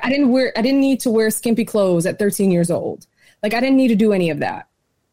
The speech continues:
And at the time, of course, I didn't have the, the wisdom or the, the ability to understand. But, like, now as a grown woman, like, I would be the same way with my own daughter. Like,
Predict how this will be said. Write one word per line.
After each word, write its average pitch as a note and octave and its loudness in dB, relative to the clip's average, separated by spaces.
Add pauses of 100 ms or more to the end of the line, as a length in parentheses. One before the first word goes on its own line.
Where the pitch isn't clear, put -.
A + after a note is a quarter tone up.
(200)
And G#3+ -4
at B3+ -4
the C4 -2
time, E4 -2
of D#4+ -2
course, C#4+ 0
I C4 -2
didn't B3+ 0
have A3+ -2
the, F#3 0 (240)
the G3 0
wisdom G3 0
or F3+ 0
the, F3+ -2
the F#3 -2
ability F#3 0
to F3 -4
understand. G#3 -2
But, F#3 -2
like, F#3+ -2
now G#3 0
as G3 -2
a F#3 0
grown F3+ -2
woman, A3+ 0
like, F#3+ -2
I G3 -2
would A3+ 2
be A#3+ 2
the A3+ -2
same A3+ -2
way A3 2
with A3 0
my A3 -2
own G#3+ 0
daughter. A#3 0
Like, E3+ -2